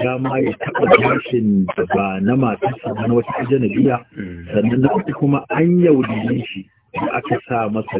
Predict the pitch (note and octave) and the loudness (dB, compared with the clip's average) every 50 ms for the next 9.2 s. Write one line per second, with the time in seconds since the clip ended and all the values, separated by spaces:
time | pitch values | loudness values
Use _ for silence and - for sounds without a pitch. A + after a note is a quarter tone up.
0 | F#2+ F2 - - - - - - - A2+ G#2 G2 F#2+ F#2 - A2+ G2+ G2 G#2 G2+ | -6 -6 -4 -2 0 0 -2 -2 -4 -2 0 0 0 2 2 2 2 2 0 0
1 | F#2+ G#2 A#2+ B2+ A#2+ A2 - - B2 B2 - - A2+ A2 A2 - - _ _ _ | 0 0 0 2 0 0 0 -2 -4 -4 -2 -2 -2 -2 -2 -4 -4 _ _ _
2 | _ _ _ - - A2+ - G#2+ G#2+ A2 A2+ - A#2 A#2+ - - A2 - - G#2+ | _ _ _ -4 0 2 2 2 4 2 2 2 2 0 0 -2 -4 -2 -2 -2
3 | G2+ - G#2 - A#2 A2 G#2+ G2 - - G2+ F#2 F#2 - G#2 F#2 - G#2 G2+ - | -2 -2 -6 -6 -2 0 0 0 0 -2 -4 -4 -2 -4 -8 -8 -6 -8 -8 -4
4 | - G#2+ A2+ A2+ - A2 G#2 G#2 A#2 - - A#2+ - G#2 G#2+ G2 - - F#4+ - | -2 -2 -2 -2 0 2 2 2 2 2 -2 -6 -2 0 0 2 2 2 2 0
5 | - - - A4+ - - - - - - - F#3 F3+ - - - - - - - | 0 -2 -2 -4 -4 -4 -6 -4 -2 -2 -2 -2 -4 -10 -14 -16 -18 -20 -20 -20
6 | - - - - - - - - - - - C#3+ - E3+ D#3+ - - - - - | -12 -2 0 0 0 0 -2 -4 -6 -4 -4 -2 0 0 -2 -2 -4 -6 -2 0
7 | - D3 C3+ D3+ D#3+ - E3+ A#2 A2+ A#2 G#2+ - - _ - - _ _ _ _ | 0 0 2 0 -2 0 2 4 4 4 4 2 -6 _ -20 -20 _ _ _ _
8 | _ _ - - F#3+ - - - A2+ - - - A2+ G#2 A2+ C3 C3+ C#3 B2+ - | _ _ -6 -2 -2 0 2 2 0 0 0 -2 -2 2 4 4 4 4 0 -4
9 | - C#3+ D#3+ E3+ | -2 2 4 4